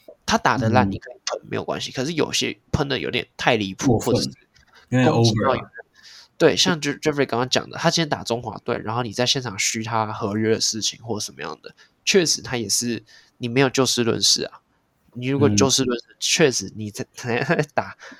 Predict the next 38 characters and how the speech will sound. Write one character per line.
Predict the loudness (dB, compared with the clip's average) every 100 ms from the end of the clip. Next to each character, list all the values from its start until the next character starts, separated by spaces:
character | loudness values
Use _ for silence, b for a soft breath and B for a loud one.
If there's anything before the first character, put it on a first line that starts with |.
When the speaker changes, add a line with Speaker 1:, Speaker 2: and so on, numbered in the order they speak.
| B B
Speaker 1:
呃， | -4 -2
中 | 0 0
华 | 2 2
队 | 2 2
的 | 2
时 | -2
候， |
你 | -4 -8
在 | -6
那 | 0
边 | 0
喷 | 2 0
人 | -2 -4
家 | -2 0 0 -6 _ _
那 | -6 -2
个 | 2
合 | 4 4
约 |
的 | 4
问 | 2
题， | 0 -4
Speaker 2:
对 | 0
啊， |
很 | 6
明 | 6 6
显 | 6
在 | 6 6
针 | 4
对 | 6 8
人 | 8 4 2
啊。 | 0 0 -14 -20 _ _ b b b b 2
Speaker 1:
对， | 6 6
Speaker 2:
何 | 6
必？ |
Speaker 1:
对， | 4
对， | 2
对， |
对。 | 2 0 -12 -16 -16